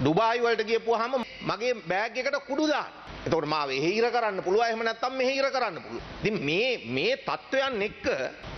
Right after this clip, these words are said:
කොහාටද මේවා යන්නේ? රටේ නීතිය කොයි? මේ රටේ කුඩු මාෆියාවට වඩා මේක බලවත්. ක්‍රීඩාව විනාශයි. මේගොල්ලොන්ගේ තියෙනවා ක්‍රොස් බෙටිං කියලා.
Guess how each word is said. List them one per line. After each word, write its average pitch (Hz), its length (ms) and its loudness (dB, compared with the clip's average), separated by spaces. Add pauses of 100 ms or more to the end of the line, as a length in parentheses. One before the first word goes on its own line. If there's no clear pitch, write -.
(140)
කොහාටද 285 460 2
මේවා 285 300 4 (100)
යන්නේ? 226 320 -6 (500)
රටේ 269 340 2
නීතිය 285 420 2
කොයි? 330 280 2 (240)
මේ 175 160 4
රටේ 247 340 0
කුඩු 196 280 0
මාෆියාවට 269 600 2
වඩා 269 300 2
මේක 302 160 -2 (100)
බලවත්. 320 380 2 (260)
ක්‍රීඩාව 247 520 2 (100)
විනාශයි. 285 500 0
මේගොල්ලොන්ගේ 262 480 0
තියෙනවා 226 320 0
ක්‍රොස් 254 300 -2
බෙටිං 311 400 0
කියලා. 285 300 -2